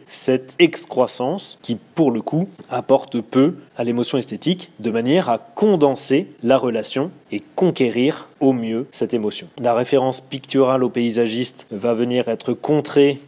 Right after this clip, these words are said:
par l'imparfait, à l'aspect duratif, comme « Je levai les yeux vers la cime des arbres »,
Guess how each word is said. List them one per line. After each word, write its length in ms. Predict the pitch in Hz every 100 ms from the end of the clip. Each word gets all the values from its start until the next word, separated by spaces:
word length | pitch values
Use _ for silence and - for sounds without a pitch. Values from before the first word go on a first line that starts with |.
| -
par 200 | 113 107
l'imparfait, 720 | 107 - - - 196 233 - -
à 220 | 110 107
l'aspect 480 | 107 110 - 110 110
duratif, 840 | 104 107 113 107 - 202 - - -
comme « 220 | 123 110
Je 140 | 104
levai 460 | 107 104 117 110 117
les 260 | 107 101 107
yeux 80 |
vers 160 | 107 98
la 80 | 92
cime 220 | - 101
des 200 | 98 101
arbres », 260 | 139 190